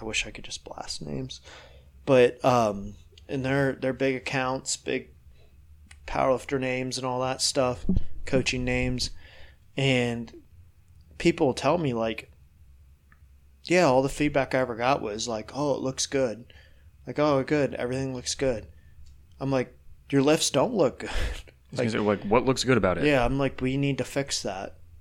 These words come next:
Speaker 1: like, now. Like, it needs fixed."
Speaker 2: Mm-hmm.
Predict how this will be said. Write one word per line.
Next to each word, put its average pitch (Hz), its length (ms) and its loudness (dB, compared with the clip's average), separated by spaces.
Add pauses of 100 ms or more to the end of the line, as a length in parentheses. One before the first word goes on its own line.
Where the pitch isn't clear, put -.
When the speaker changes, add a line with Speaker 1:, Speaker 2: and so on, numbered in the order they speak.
(160)
Speaker 1:
like, 101 300 -10 (580)
now. 117 420 -4 (400)
Like, 110 100 -14
it 107 60 -12
needs 107 220 -12
fixed." - 440 -6
Speaker 2:
Mm-hmm. 107 260 8